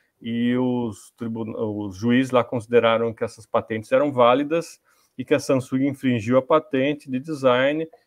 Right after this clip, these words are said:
então, né, isso se arrastou por anos,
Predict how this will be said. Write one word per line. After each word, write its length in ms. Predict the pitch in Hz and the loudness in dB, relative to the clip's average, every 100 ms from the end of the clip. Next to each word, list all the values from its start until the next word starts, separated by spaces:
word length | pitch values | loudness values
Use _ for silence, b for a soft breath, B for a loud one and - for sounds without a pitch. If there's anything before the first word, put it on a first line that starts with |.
| _ | _
então, 640 | 135 135 - 127 127 143 143 - _ _ _ | -6 -6 -2 4 6 6 0 -6 _ _ _
né, 240 | 123 131 | -2 -2
isso 200 | 120 117 | -2 -6
se 100 | - | -4
arrastou 340 | 131 123 - 123 | 0 0 -2 -8
por 200 | 180 160 | -2 2
anos, 600 | 135 147 143 139 - | 6 6 4 -2 -8